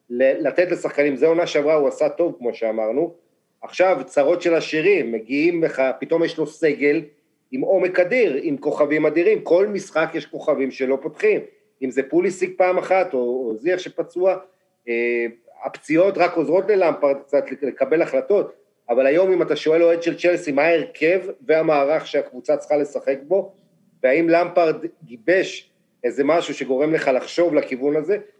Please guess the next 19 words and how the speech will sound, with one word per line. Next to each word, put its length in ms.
אתה 160
לא 360
תמצא 280
תשובה, 480
אה, 120
כי 500
אתה 120
יודע, 120
גם 240
למפרד 280
עוד 180
בניסוי 360
וטעייה, 500
כמו 120
שקורה 400
בתקופות, 600
אה, 120
לא 120
מצליחות, 680